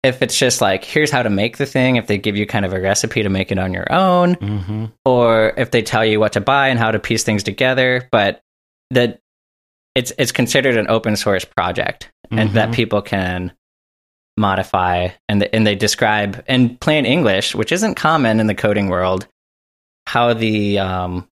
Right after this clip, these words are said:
Speaker 1: what the, what the logic is behind the program in terms of
Speaker 2: Okay.
Speaker 1: sensing and when to dose insulin and things like that.
Speaker 2: Sure.
Speaker 1: Um,
Speaker 2: So it's like a, a human readable layer.
Speaker 1: Yeah.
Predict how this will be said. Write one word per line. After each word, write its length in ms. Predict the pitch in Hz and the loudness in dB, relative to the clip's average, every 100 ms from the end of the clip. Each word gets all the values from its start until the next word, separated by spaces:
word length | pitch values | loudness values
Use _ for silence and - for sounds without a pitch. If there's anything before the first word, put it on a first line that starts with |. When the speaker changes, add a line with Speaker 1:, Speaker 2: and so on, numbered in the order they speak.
| _ _ - _ _ | _ _ -20 _ _
Speaker 1:
what 160 | 127 123 | 0 0
the, 100 | - | 0
what 160 | 113 104 | 0 0
the 80 | |
logic 460 | 95 101 110 104 - | 2 2 2 0 -2
is 160 | 92 95 | -2 -2
behind 320 | 98 98 92 | -2 -2 -2
the 40 | |
program 580 | - 92 87 87 - 117 - | -2 -4 -2 -4 -6 -6 -4
in 60 | |
terms 240 | 113 104 98 | -2 0 0
of 80 | 98 | -2
Speaker 2:
Okay. 60 | |
Speaker 1:
sensing 580 | - 131 120 117 107 101 | 0 0 0 0 0 0
and 120 | 98 | 0
when 180 | 98 98 | 0 -2
to 440 | - - 98 92 92 _ - 120 | -4 -2 -2 -2 -6 _ -18 -2
dose 240 | 101 95 | 0 0
insulin 480 | 104 104 98 95 92 | 0 0 -2 -4 -4
and 120 | 92 | -4
things 200 | 104 85 92 | -4 -6 -6
like 200 | 85 - | -6 -4
that. 300 | 50 - - | -4 -6 -8
Speaker 2:
Sure. 520 | - 107 101 95 85 101 | -4 -2 -2 -2 -2 -2
Speaker 1:
Um, 500 | 95 95 90 90 - _ _ _ _ | 0 -2 -4 -6 -10 _ _ _ _
Speaker 2:
So 140 | - 107 | -6 -4
it's 140 | 92 | -2
like 160 | 117 - | -2 -2
a, 160 | 104 107 | -2 -2
a 100 | 101 | -4
human 500 | - 123 117 113 104 | -2 -2 0 0 -2
readable 600 | 107 104 101 98 92 92 | -2 -2 -2 0 0 -2
layer. 580 | 90 92 87 87 87 80 | -2 -2 -2 -4 -4 0
Speaker 1:
Yeah. 320 | 127 92 | 0 0